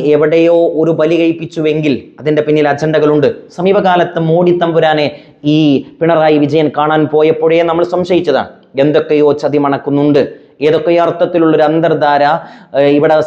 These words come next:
സജീവമാകുന്നുണ്ട്, ഏതൊക്കെയോ അർത്ഥത്തിലുള്ളൊരു പൊളിറ്റിക്കൽ സി ജെ പി, കമ്മ്യൂണിസ്റ്റ് ജനതാ പാർട്ടിയുടെ ഒരു അലയൻസ് നടക്കുന്നുണ്ടോ എന്ന് അതേ സമയത്ത് തന്നെ നമ്മൾ നിരീക്ഷിച്ചതാണ്.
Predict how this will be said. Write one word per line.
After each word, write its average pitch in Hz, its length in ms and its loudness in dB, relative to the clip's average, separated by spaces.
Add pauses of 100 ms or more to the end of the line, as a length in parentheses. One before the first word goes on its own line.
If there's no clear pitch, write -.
സജീവമാകുന്നുണ്ട്, 151 920 0 (340)
ഏതൊക്കെയോ 160 380 2
അർത്ഥത്തിലുള്ളൊരു 156 640 0 (100)
പൊളിറ്റിക്കൽ 156 460 -2 (120)
സി 156 100 -8 (140)
ജെ 165 180 -2
പി, 151 100 0 (420)
കമ്മ്യൂണിസ്റ്റ് 160 600 0
ജനതാ 160 240 2 (120)
പാർട്ടിയുടെ 151 460 0
ഒരു 147 120 2
അലയൻസ് 170 480 0 (340)
നടക്കുന്നുണ്ടോ 185 580 0 (140)
എന്ന് 139 220 -2 (460)
അതേ 151 140 0 (140)
സമയത്ത് 156 380 -2
തന്നെ 147 180 0
നമ്മൾ 143 140 0 (100)
നിരീക്ഷിച്ചതാണ്. 143 580 -2